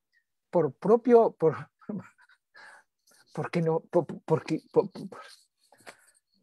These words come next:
es que es, es de, de otra manera, siempre la credibilidad de la institu-, no sé cómo está en México,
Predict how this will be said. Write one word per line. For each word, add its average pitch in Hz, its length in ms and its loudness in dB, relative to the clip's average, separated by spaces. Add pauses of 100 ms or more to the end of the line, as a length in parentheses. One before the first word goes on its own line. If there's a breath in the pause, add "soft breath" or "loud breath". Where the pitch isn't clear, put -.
(580)
es - 140 -20
que 277 240 -4
es, - 280 -10
es - 300 -8
de, 185 200 6
de 170 200 8
otra 277 240 6
manera, 160 500 0 (840)
siempre 254 840 4 (140)
la 170 220 2
credibilidad 165 880 0
de 147 140 -4
la 151 60 -2
institu-, 156 360 -4
no 208 160 2
sé 214 160 -4
cómo 208 160 0
está 190 260 -2
en 156 140 -4
México, 113 500 -14